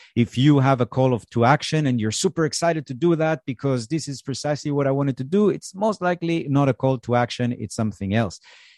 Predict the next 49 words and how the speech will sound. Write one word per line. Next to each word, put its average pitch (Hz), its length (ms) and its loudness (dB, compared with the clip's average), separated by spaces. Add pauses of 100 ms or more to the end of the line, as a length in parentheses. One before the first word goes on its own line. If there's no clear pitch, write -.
(120)
If 139 240 4
it 135 100 4
is 123 200 2
a 120 60 0
real 151 420 4
true 208 460 2
call 127 320 4
to 101 200 -4
action, 95 400 -6
something 151 520 -2
that 123 200 -4
you 120 80 -2
really 151 340 4
need 143 280 2
to 123 200 2 (500)
get 160 220 8
up 156 400 -2
and 117 240 0
do 127 460 6
and 110 240 -2
conquer 151 400 0
something 117 500 -2
new 190 160 0
in 180 80 0
your 113 140 0
life, 98 260 -2
'cause 95 180 -6
Aries 117 420 2
is 120 440 0
all 113 160 -2
about 98 280 -4
conquest, 107 440 -4
it's - 160 -12
ruled 107 140 -2
by 95 140 2
Mars, 95 360 -2
the - 80 -12
god 92 200 -4
of 85 80 -6
war, 139 280 2 (560)
then 175 300 6
there 170 100 8
will 139 180 4
be 156 220 2
a 147 40 4
refusal 123 800 0
of 113 300 -4
the 104 80 -8
call. 90 400 -4